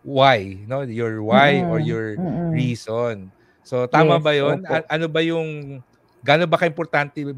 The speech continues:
Speaker 1: ba yung alam mo kung bakit mo siya ginagawa?
Speaker 2: Mm-mm. Importante yun, Sir Fitz, kasi you, parang ano siya eh, ah, you cannot make sense of yung parang katulad ng gusto mong maayos yung dis-, yung maging disiplinado ka sa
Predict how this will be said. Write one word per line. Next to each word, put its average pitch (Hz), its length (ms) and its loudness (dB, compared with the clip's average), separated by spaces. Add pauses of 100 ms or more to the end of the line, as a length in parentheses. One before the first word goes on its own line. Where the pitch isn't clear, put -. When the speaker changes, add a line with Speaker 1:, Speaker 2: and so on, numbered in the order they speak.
(220)
Speaker 1:
ba 131 240 2
yung 131 540 -6
alam 143 260 2
mo 143 220 -2
kung 131 180 -8
bakit 120 380 -2
mo 120 80 -10
siya 113 300 -4 (260)
ginagawa? 101 680 -6 (960)
Speaker 2:
Mm-mm. 156 200 -4 (240)
Importante 294 560 6
yun, 262 160 6
Sir 226 240 2
Fitz, 220 240 -4
kasi 226 240 0
you, 220 120 2 (200)
parang 226 320 4
ano 202 160 2
siya 190 200 0
eh, 165 200 4
ah, 165 160 2
you 196 80 0
cannot 262 320 4
make 220 200 0
sense 180 360 -4
of 175 240 0
yung 175 400 -2
parang 175 320 4
katulad 202 360 0
ng 196 120 0
gusto 202 240 -2
mong 185 180 -2
maayos 175 440 0
yung 170 260 -4 (400)
dis-, 202 200 2
yung 202 200 2 (240)
maging 190 460 -2
disiplinado 202 580 2
ka 165 160 -4
sa 170 160 -2